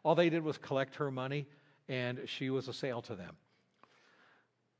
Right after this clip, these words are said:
But this woman was, she was crying, she was, she was upset, and I, I asked her, I said, "You know, are you, are you a sister in the Lord?" She says, "Yes." So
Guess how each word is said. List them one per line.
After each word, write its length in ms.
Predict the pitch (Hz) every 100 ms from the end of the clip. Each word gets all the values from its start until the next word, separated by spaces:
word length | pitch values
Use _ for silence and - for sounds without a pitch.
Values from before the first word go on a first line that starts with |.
| _ _ _ _
But 140 | 151 156
this 180 | 202
woman 280 | 185 175 151
was, 200 | 127 117 -
she 140 | -
was 100 | 135
crying, 400 | - 135 135 131
she 160 | 123 135
was, 100 | 113
she 120 | -
was 100 | 120
upset, 400 | 117 - 127 120
and 100 | 113
I, 200 | 113 113 -
I 80 | 120
asked 240 | 170 -
her, 80 | 120
I 20 |
said, 220 | - 127
"You 80 | 135
know, 100 | 123
are 140 | 120
you, 160 | 120 123 - _ _ -
are 80 |
you 120 | 117 117
a 40 |
sister 320 | - 123 -
in 60 | 123
the 60 |
Lord?" 240 | 120 196 156
She 60 |
says, 180 | 131 113
"Yes." 360 | 202 185 - - _ _ _
So 80 | _